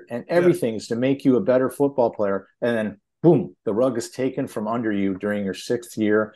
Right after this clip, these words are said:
Speaker 1: And what do I do now? Especially if you don't have, um, a goal outside of your athletics of what
Speaker 2: Yeah.
Speaker 1: you wanna do.
Speaker 2: And, and let's be honest, a lot of them, and they, they, people stop caring about them, right? Because they,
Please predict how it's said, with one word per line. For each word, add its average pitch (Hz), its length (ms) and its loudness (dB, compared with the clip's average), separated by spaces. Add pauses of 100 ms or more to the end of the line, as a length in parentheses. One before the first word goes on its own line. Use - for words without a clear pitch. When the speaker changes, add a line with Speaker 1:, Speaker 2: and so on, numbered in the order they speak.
(160)
Speaker 1:
And 98 160 -6
what 104 180 2
do 110 120 4
I 104 120 6
do 98 180 -2
now? 101 260 0
Especially 160 500 -2
if 98 140 -6
you 110 60 -2
don't 107 240 0
have, 107 360 0 (680)
um, 95 480 -2 (560)
a 131 80 4
goal 120 420 6
outside 113 460 4
of 101 140 2
your 101 180 2
athletics 104 540 0
of 95 80 -8
what 104 140 -4
Speaker 2:
Yeah. 90 60 -10
Speaker 1:
you 101 60 -6
wanna 95 260 -4
do. 101 360 -8 (420)
Speaker 2:
And, 165 160 -8 (220)
and 180 120 -4
let's 190 220 -4
be 185 100 0
honest, 165 300 -2
a 151 40 -6
lot 151 180 0
of 160 80 2
them, 156 200 -8
and 151 460 -8
they, 170 140 0
they, 165 300 -4 (260)
people 170 240 -4
stop 160 260 -4
caring 160 240 0
about 123 240 -8
them, 127 260 -14
right? 143 240 -8
Because 135 300 -12
they, 131 380 -8